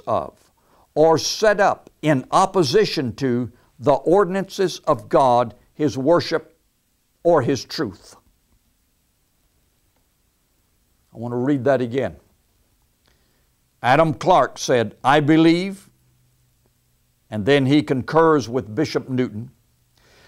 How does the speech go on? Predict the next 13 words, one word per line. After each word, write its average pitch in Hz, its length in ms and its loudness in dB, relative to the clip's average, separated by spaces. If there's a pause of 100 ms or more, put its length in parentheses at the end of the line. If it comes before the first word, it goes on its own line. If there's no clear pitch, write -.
(160)
"that 127 220 0
this 175 200 4
is 165 160 2
a 156 60 4
proverbial 208 800 2
phrase 160 500 0
and 131 160 -2
may 170 160 4
be 170 180 0
applied 165 600 0
to 139 200 -4
anything 220 520 -2
substituted 175 1040 -4